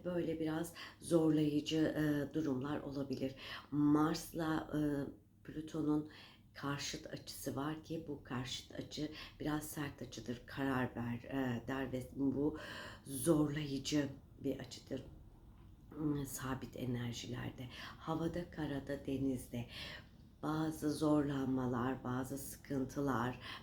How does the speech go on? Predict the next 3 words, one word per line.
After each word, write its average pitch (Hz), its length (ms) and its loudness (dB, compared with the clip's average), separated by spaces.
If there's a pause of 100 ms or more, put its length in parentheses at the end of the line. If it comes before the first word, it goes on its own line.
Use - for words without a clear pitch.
meydana 139 720 4
gelebilir. 123 800 -2 (300)
Çünkü 147 520 0